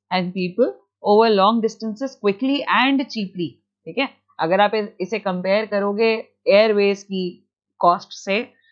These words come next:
तो ये काफी चीप, अ, साबित होता है। If you compare it with the roadways also, and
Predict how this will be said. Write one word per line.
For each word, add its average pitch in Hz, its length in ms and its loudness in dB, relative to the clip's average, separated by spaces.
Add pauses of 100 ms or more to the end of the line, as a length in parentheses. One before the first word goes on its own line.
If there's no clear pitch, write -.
(140)
तो 247 40 -2
ये 277 140 2
काफी 226 440 0
चीप, 190 380 -4 (540)
अ, 165 380 0
साबित 160 380 0
होता 147 200 -6
है। 143 180 -8 (260)
If 185 100 -2
you 240 120 -2
compare 214 360 0
it 233 120 -2
with 220 140 -2
the 240 100 4
roadways 208 480 0
also, 180 360 0
and 214 100 -8